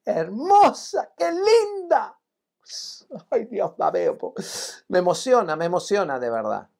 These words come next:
Pero lo que más me emociona es esta parte de acá.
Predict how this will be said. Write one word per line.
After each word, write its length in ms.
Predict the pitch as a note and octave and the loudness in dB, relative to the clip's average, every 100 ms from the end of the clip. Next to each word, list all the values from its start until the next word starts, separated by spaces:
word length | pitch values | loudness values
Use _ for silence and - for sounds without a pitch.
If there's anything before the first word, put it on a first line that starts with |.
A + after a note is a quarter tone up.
| _ _ | _ _
Pero 200 | C#3+ C#3+ | -4 -2
lo 120 | C#3+ | -2
que 120 | C#3 D#3+ | -2 -4
más 160 | G3+ | -4
me 100 | G3+ | -4
emociona 580 | D#3 C3+ - A3+ A#3+ - _ _ _ _ _ - _ _ _ _ | -6 -6 -6 -6 -8 -12 _ _ _ _ _ -20 _ _ _ _
es 160 | D#3+ D#3+ | -4 -2
esta 240 | D#3 C#3 | -4 -4
parte 280 | B2 G#2 G2+ | -2 -4 -6
de 120 | F2+ | -8
acá. 300 | - - - | -10 -14 -20